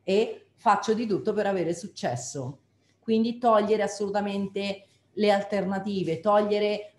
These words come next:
e bruciare i ponti. Perché se io dico,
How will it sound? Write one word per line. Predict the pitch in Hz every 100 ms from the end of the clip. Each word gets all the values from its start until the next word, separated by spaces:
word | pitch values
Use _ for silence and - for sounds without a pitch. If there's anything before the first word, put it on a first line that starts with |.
| -
e | 208 208 175
bruciare | 180 202 220 208 214
i | 214
ponti. | 247 220 170 - 139 123 - _ _ _ _ _ _ _ _ _ _ _ _ _ _
Perché | 190 185 220
se | 254
io | 302
dico, | 285 214 -